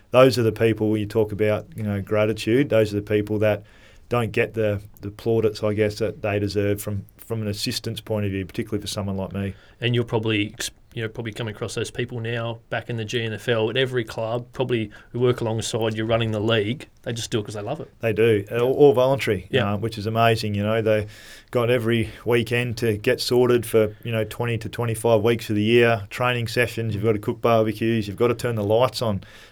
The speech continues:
Speaker 1: things like
Speaker 2: Yeah.
Speaker 1: that you just don't appreciate when
Speaker 2: Yeah.
Speaker 1: you're playing A F L level. You flick a switch and it just, you know,
Speaker 2: Mm.
Speaker 1: that things happen. But at this level, at, at G N F L level and other country leagues,
Speaker 2: Yeah.
Speaker 1: everything needs to be done by a volunteer, which is
Speaker 2: Yeah.
Speaker 1: extraordinary.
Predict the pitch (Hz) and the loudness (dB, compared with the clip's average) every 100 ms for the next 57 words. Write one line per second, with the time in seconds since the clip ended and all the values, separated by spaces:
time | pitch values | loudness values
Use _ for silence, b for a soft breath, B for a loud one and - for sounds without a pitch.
0 | B 147 123 117 131 123 117 113 113 113 | B -2 0 0 4 4 4 2 -2 0
1 | 123 107 104 113 113 123 113 107 113 107 | -2 -2 -2 -2 -2 2 2 2 -2 -2
2 | 117 110 110 107 104 104 101 110 110 95 | -2 -2 0 -2 -2 -2 0 0 0 -2
3 | B B B 110 - 123 107 - 123 117 | B B B -6 -2 -2 -2 -2 -2 -2
4 | 110 104 107 - - 101 104 101 110 101 | -6 -4 -6 -8 -14 -6 -4 -2 -2 -4
5 | 117 - 120 104 110 107 101 92 104 - | -8 -8 -8 -2 -2 -2 -4 -2 -2 -4
6 | b b b - 107 131 127 120 131 117 | b b b -4 -2 0 2 6 6 6
7 | 117 110 110 110 117 117 110 113 107 113 | 4 2 -4 -4 -2 -2 0 2 4 4
8 | 113 113 113 120 - 117 - 110 110 139 | 4 2 2 0 -2 -4 0 4 4 4
9 | 131 - - 117 - - 131 117 113 113 | 0 -10 -14 -16 -12 -2 0 2 0 -2
10 | 110 110 104 107 107 107 107 104 104 95 | -2 -4 -4 -4 0 0 0 0 0 -2
11 | 104 101 98 101 98 95 - 95 95 - | -2 -4 -2 -2 -2 -4 -8 -8 -8 -8
12 | - 110 95 92 | 0 2 0 -6